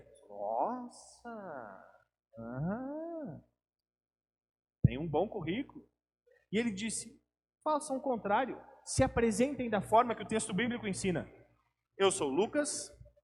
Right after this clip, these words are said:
filho do Fernando, filho da Isalete, sou marido da Patrícia, pai do Arthur." E aí ele deu a dica,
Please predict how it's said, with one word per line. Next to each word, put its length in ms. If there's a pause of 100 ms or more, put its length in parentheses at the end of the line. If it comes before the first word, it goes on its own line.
(220)
filho 260
do 160
Fernando, 760 (1300)
filho 340 (320)
da 140
Isalete, 840 (760)
sou 400
marido 360
da 120
Patrícia, 760 (480)
pai 220
do 80
Arthur." 500 (480)
E 160
aí 120
ele 160
deu 160
a 60
dica, 380